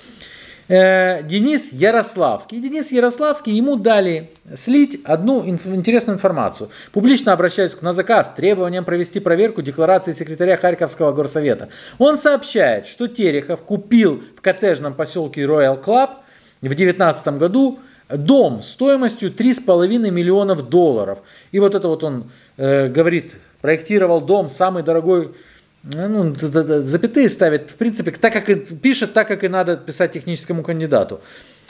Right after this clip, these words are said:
Эм, он сливает эту информацию без любых доказательств, публикует там фоточки и публикует месторасположение.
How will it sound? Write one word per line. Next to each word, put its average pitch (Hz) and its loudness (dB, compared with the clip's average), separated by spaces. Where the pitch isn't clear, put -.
Эм, 160 2
он 254 4
сливает 233 4
эту 196 -8
информацию 151 -8
без 170 2
любых 175 -2
доказательств, 180 -2
публикует 214 0
там 143 -2
фоточки 285 -2
и 226 0
публикует 240 0
месторасположение. 196 0